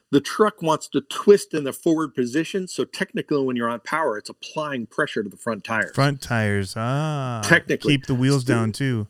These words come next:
Speaker 1: Yeah, well,
Speaker 2: Little
Speaker 1: it
Speaker 2: bit.
Speaker 1: doesn't really. I mean, there's so much power there, but, uh, that's the theory, is that the twist from the drive, from the motor will help sort of put pressure on the front tires and, and give you a little bit more front traction.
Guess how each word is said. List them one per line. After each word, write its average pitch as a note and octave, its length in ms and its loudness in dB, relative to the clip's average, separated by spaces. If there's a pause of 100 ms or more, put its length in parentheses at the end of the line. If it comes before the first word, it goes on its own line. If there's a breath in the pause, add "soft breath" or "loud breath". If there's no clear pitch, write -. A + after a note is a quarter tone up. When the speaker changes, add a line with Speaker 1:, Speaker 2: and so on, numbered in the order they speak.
Speaker 1:
Yeah, G#3+ 380 8
well, F#3+ 340 6
Speaker 2:
Little C#3+ 240 6
Speaker 1:
it A#2+ 60 6
Speaker 2:
bit. - 80 8
Speaker 1:
doesn't C3 240 0
really. E3 320 2
I - 20 2
mean, C#3+ 160 -2
there's D3 160 0
so D3 100 -2
much B2+ 160 -8
power A#2 280 -6
there, C#3+ 180 -6
but, A2+ 260 -14
uh, G#2+ 180 -8 (280)
that's F3 260 0
the D3+ 140 -4
theory, D3 380 -2
is A#2+ 120 -8
that A#2+ 200 -8
the - 80 -12
twist - 440 0
from D3 240 -6
the B2+ 60 -4
drive, B2 400 0
from B2+ 160 -4
the A2 100 -4
motor B2+ 300 0
will A2 140 -4
help B2+ 260 -6 (240 soft breath)
sort C#3+ 400 6
of - 80 -8
put - 160 -10
pressure G#2+ 380 -4
on G#2 100 -8
the - 60 -14
front G2 260 -6
tires G2 400 -4
and, F#2 180 -4
and F#2+ 240 -2
give A#2+ 140 8
you G2+ 80 8
a - 20 -2
little C3 160 8
bit A#2+ 160 4
more G2+ 160 0
front G2+ 240 2
traction. C3+ 400 4